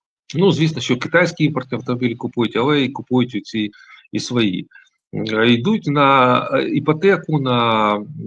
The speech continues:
купівлю різ-, різних там об'єктів нерухомості, м, а це, відповідно, розходиться по економіці через, е, там, ефект мультиплікатора. А йдуть ці, ці гроші в сектор послуг, торгівлю і так далі.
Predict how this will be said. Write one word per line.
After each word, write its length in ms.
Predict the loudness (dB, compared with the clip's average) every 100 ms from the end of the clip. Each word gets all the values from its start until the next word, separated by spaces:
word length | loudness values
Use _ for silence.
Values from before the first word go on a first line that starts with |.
| -10 -12
купівлю 440 | -2 -2 0 -2
різ-, 180 | -2 -4
різних 400 | -2 -2 -4 -4
там 160 | -6 -6
об'єктів 380 | -4 -4 -4 -4
нерухомості, 920 | -6 -4 -2 -2 -4 -4 -4 -4 -6 _ _ _ _
м, 380 | -6 -4 -4 -2
а 100 | -2
це, 220 | 0 2 2
відповідно, 640 | 0 -2 -2 0 0 -2 _ _ _ _ _ _ _ -6
розходиться 560 | -4 -2 -2 -2 -2 -2
по 120 | -2
економіці 540 | -2 -2 -2 -2 -6
через, 440 | -6 -4 -6 -6 -8
е, 100 | -6
там, 240 | -6 -6
ефект 300 | -6 -6 -6
мультиплікатора. 800 | -6 -6 -8 -4 -2 -2 -4 -8 _ _ _ _ -10
А 280 | 0 2 4
йдуть 300 | 4 2 0
ці, 180 | -2 -2
ці 140 | 0
гроші 300 | 0 0 -2
в 60 | -6
сектор 420 | -4 -4 -4 -6
послуг, 500 | -2 -4 -2 -6 -4
торгівлю 480 | -4 -4 -4 -2 -2
і 60 | -2
так 160 | -6
далі. 280 | -6 -8